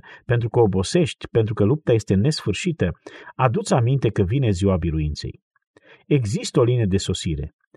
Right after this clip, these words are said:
Există un tur final de stadion al cursei. Timpul se va scurge, iar noi vom sta față în față cu Iisus Hristos în acel moment glorios. Și așa stau lucrurile în ce privește coiful mântuirii.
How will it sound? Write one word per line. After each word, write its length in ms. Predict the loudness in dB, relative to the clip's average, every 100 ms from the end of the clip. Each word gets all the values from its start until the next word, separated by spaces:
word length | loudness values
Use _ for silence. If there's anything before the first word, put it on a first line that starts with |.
| _ -20 -4
Există 580 | -2 -2 -2 -2 0 -2
un 120 | 0
tur 180 | 0 0
final 360 | 0 2 2
de 80 | 0
stadion 380 | -2 -2 0 0
al 100 | 0
cursei. 500 | -4 -8 -8 -10 -12 _ _ -20 -20 _ -6
Timpul 360 | -6 -2 -2
se 140 | 0 0
va 100 | -2
scurge, 500 | -2 -4 -4 -4 -8 -10 -20 -20 -4
iar 220 | 2 4
noi 340 | 4 2 2 2
vom 200 | 0 -2
sta 220 | -2 -4
față 380 | -2 -2 0 -2
în 80 |
față 320 | 0 -2 -2 -4
cu 120 | -2
Iisus 280 | -2 -4 -6
Hristos 440 | -6 -4 -4 -4 -8 -10 0
în 100 | 2
acel 280 | 2 0
moment 300 | 2 2 2
glorios. 420 | 2 -2 -2 -6 -10 -20 _ _ _ _ -20 -8
Și 120 | -2
așa 160 | 0 0
stau 220 | 4 4
lucrurile 300 | 4 2 2
în 60 |
ce 100 | 0
privește 400 | 0 0 0 -2
coiful 340 | 0 0 2 2
mântuirii. 560 | 2 2 0 -2 -6